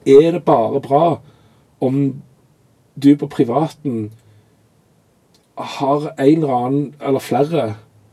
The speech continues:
uttrykksformer som er anstendig, og samtidig utfordrer. Og er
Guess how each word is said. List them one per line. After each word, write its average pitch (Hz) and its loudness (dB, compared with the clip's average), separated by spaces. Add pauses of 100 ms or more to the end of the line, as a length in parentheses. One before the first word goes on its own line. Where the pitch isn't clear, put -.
(220)
uttrykksformer 117 -2 (2500)
som 139 0
er 131 4
anstendig, 160 -2 (1120)
og 143 6
samtidig 147 0
utfordrer. 156 -4 (2250)
Og 151 0
er 139 4